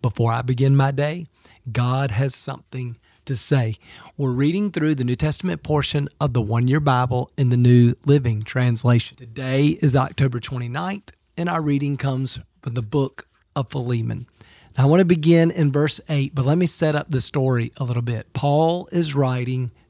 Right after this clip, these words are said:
to a person, his name is Philemon, to address a former employee, Onesimus,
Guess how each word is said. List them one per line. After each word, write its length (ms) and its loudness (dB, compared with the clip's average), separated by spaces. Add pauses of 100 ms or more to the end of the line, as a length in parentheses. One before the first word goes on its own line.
to 400 2
a 180 0
person, 680 -2
his 200 -4
name 220 0
is 120 -4
Philemon, 540 -4 (680)
to 180 6
address 800 2 (100)
a 200 2
former 760 2 (540)
employee, 960 4 (180)
Onesimus, 920 2